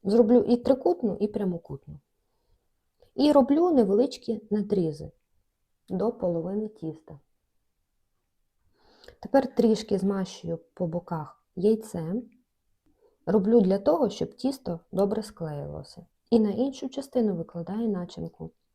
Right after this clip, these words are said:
Начинка може бути будь-яка, хто що полюбляє. Положити шоколад, банани, яблука.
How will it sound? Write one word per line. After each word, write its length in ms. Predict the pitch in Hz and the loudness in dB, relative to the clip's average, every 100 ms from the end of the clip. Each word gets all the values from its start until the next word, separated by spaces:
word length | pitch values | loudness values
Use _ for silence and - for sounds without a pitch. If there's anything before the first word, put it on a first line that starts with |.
| _ - _ - | _ -20 _ -6
Начинка 460 | 277 269 233 202 | -6 -2 -2 0
може 260 | 196 190 180 | -2 -2 -2
бути 420 | 165 185 190 147 - _ | -2 -2 -4 -10 -12 _
будь-яка, 680 | 160 202 185 170 - 147 151 _ _ _ _ | 0 2 2 -2 -6 -10 -12 _ _ _ _
хто 240 | - - 285 | -12 -2 -2
що 180 | - 233 | 2 -2
полюбляє. 760 | 220 208 202 180 156 143 139 147 _ _ _ _ _ _ _ _ - | 0 0 0 -2 -6 -6 -8 -12 _ _ _ _ _ _ _ _ -2
Положити 440 | 233 226 277 226 | 0 2 0 0
шоколад, 680 | 175 277 269 180 160 165 - _ _ | -4 -4 0 0 0 -4 -10 _ _
банани, 680 | 190 254 233 165 170 165 160 165 | 2 4 6 2 -2 -2 -4 -6
яблука. 720 | 170 185 180 165 170 - 160 | -4 -2 -4 -4 -6 -6 -12